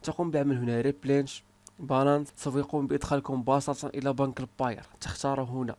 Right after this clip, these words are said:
في أين لديك المال، إما عبر الدولار أم الروبل أم اليورو. تقوم بالنقر هنا على الدولار، ثم كونفيرم، كونفيرم، كونفيرم، وأنت قمت بالاستثمار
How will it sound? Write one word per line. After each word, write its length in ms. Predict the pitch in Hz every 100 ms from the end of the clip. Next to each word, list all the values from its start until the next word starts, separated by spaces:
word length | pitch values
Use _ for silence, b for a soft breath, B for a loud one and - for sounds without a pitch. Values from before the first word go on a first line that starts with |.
| -
في 120 | 143
أين 220 | 156 147
لديك 500 | 143 139 143 139 151 - B B
المال، 420 | 139 135 123 113 143
إما 160 | 147
عبر 220 | 117 123
الدولار 580 | 123 117 143 147 143 135
أم 140 | 123 127
الروبل 480 | 139 143 139 143
أم 140 | 139 143
اليورو. 420 | 139 143 135 110 - B B
تقوم 280 | - - 147
بالنقر 420 | 135 131 127 131
هنا 140 | 123 110
على 220 | 107 104
الدولار، 580 | 113 113 143 139 147 147 - B B -
ثم 260 | 143 127
كونفيرم، 560 | 113 - 147 139 147 143
كونفيرم، 440 | 139 143 139 147
كونفيرم، 400 | 139 143 135 147
وأنت 200 | 143 139
قمت 220 | 143 135 143
بالاستثمار 640 | 123 139 - 139 131 135